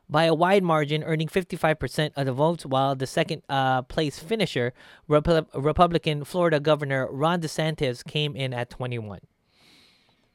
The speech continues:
Mm. Guys, I don't know how you guys feel about Donald Trump. Oh, sorry. This, this timer's wrong. I'm not gonna spend freaking ten minutes talking about this damn issue. Are you freaking crazy?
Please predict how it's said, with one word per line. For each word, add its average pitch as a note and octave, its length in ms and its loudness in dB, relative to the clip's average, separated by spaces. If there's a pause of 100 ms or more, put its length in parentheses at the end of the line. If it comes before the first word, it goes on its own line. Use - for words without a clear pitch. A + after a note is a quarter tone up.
(280)
Mm. F#3+ 340 0 (2000)
Guys, F#3+ 380 6
I F3+ 100 0
don't F#3 80 0
know D#3+ 80 0
how C#3+ 80 0
you C3+ 140 0
guys A#2+ 160 -2
feel A#2 160 -2
about G#2 200 -4
Donald G#2 260 -14
Trump. G2+ 220 -12
Oh, B2+ 300 -6
sorry. - 420 -8
This, A2+ 220 -8
this - 220 -12
timer's G#2 420 -16
wrong. A#2 280 -18 (260)
I'm A#2+ 100 -12
not A2 120 -14
gonna G2+ 120 -16
spend G#2+ 340 -14
freaking G#2 420 -16 (140)
ten D#3+ 440 0
minutes C#3+ 260 -4
talking C#3 400 0
about B2 340 -2
this A#2 200 -8 (100)
damn D#3+ 340 2
issue. E3 460 -2
Are D#3 60 2
you E3 240 -2
freaking G#3 500 0
crazy? F3 640 2